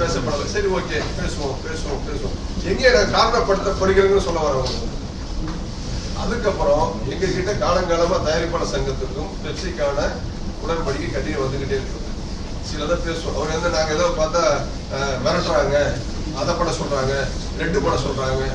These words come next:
அப்படிங்கிறாரு. அப்ப அவரு கிராஃப்ட்ல உள்ள ஒருத்தருக்கு வந்து வேணும்னா அவர் பண்ணா ரெட்டு கிடையாது. அவரு கிராஃப்ட்ல ஒருத்தர் கேட்டாருன்னா அது கிடையாது. So, தயாரிப்பாளர் சங்கத்துல வந்து, "சார், இருநூறு படம் வருது சார், அது எத்தனை படம் சர்வைவல் ஆகுது? பத்து பர்சன்ட் சர்வே ஆகுது."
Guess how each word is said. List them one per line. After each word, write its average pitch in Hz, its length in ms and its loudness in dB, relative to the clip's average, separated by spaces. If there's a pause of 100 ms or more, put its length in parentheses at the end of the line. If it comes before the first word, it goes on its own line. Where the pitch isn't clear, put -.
அப்படிங்கிறாரு. 131 400 -2 (440)
அப்ப - 180 -2
அவரு 202 240 6
கிராஃப்ட்ல 220 440 4
உள்ள 196 120 2
ஒருத்தருக்கு 185 460 2
வந்து 190 140 2
வேணும்னா 175 480 2 (160)
அவர் 185 200 0
பண்ணா 175 160 2
ரெட்டு 156 260 2
கிடையாது. 135 360 2 (1080)
அவரு 196 240 2
கிராஃப்ட்ல 214 400 6
ஒருத்தர் 180 280 2
கேட்டாருன்னா 190 380 4
அது 175 100 2
கிடையாது. 160 380 0 (420)
So, - 60 -2 (140)
தயாரிப்பாளர் 202 600 4
சங்கத்துல 180 440 2
வந்து, 180 200 0 (480)
"சார், 254 240 2
இருநூறு 240 300 4
படம் 254 220 10
வருது 214 280 4
சார், 196 160 8
அது 190 100 4
எத்தனை 269 200 8
படம் 233 180 2
சர்வைவல் 233 380 4
ஆகுது? 170 240 2 (760)
பத்து - 240 -2
பர்சன்ட் 247 380 2
சர்வே 208 220 2
ஆகுது." 180 280 2